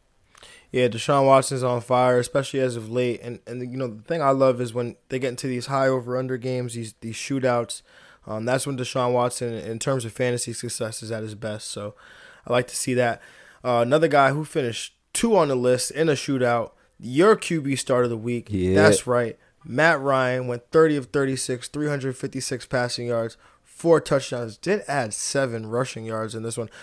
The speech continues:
Speaker 1: but that's a total of thirty point nine four FanDuel points. Greg, what'd you make of this performance with your start of the week?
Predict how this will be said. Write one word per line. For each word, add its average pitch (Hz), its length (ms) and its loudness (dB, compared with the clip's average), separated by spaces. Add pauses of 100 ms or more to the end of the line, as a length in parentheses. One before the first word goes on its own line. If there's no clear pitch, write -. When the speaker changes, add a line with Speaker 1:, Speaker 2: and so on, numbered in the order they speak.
(160)
Speaker 1:
but 131 140 -2
that's 143 180 0
a 131 40 -8
total 131 320 0
of 117 120 -8
thirty 147 260 2
point 123 280 -6
nine 127 280 -2
four 123 360 -2
FanDuel 123 500 -4
points. 120 360 -6 (360)
Greg, 135 340 4
what'd 127 180 -4
you 135 80 -4
make 131 160 -4
of 123 60 -4
this 123 120 -6
performance 113 480 -10
with 113 140 -12
your 117 80 -8
start 113 220 -4
of 110 40 -4
the 110 80 -8
week? 101 240 -12